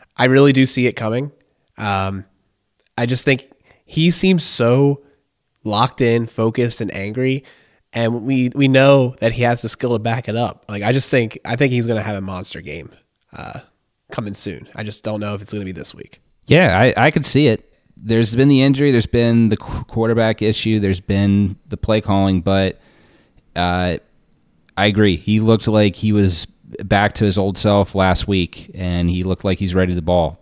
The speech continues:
Speaker 2: And he is one of the most uncoverable players currently playing in the N F L right now when he's on his A game. So, yeah, I, I could certainly see that. And hopefully, you know, we got two big division rivalry games coming up to,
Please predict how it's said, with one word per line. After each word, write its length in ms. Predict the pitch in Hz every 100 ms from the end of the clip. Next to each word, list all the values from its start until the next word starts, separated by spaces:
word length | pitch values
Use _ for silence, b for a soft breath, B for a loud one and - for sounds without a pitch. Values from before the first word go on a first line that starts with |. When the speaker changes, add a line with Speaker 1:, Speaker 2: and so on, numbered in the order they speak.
| -
Speaker 2:
And 400 | 85 78 78 73
he 440 | - - 87 92 95
is 460 | 92 87 - - b b b b b
one 220 | 101 107
of 80 | 107
the 80 | 104
most 520 | 101 98 92 - - _ _ _ _ _ -
uncoverable 600 | 90 104 - 107 107 95
players 600 | - 110 107 98 95 -
currently 360 | - 104 104 101
playing 260 | 101 101
in 60 | 101
the 120 | 98
N 100 | 98
F 100 | 95
L 220 | 101 104
right 200 | 90 90
now 320 | 95 101 80 -
when 180 | 90 90
he's 180 | 90
on 160 | 95 92
his 120 | 85
A 160 | 87 90
game. 300 | 85 80 78
So, 380 | - 78 76 - b b b -
yeah, 540 | 104 123 - 85 90
I, 80 | 98
I 40 |
could 120 | 101 -
certainly 300 | 110 104 98
see 220 | - 107
that. 180 | 123 107
And 120 | 90
hopefully, 360 | 110 - 104
you 80 | 98
know, 60 | 98
we 80 | 98
got 160 | 92
two 200 | - 117
big 260 | 104 107 98
division 420 | 95 104 95 92
rivalry 420 | 92 95 90 90
games 320 | 82 90 85
coming 240 | - 87 87
up 240 | 87 -
to, 340 | - 87 85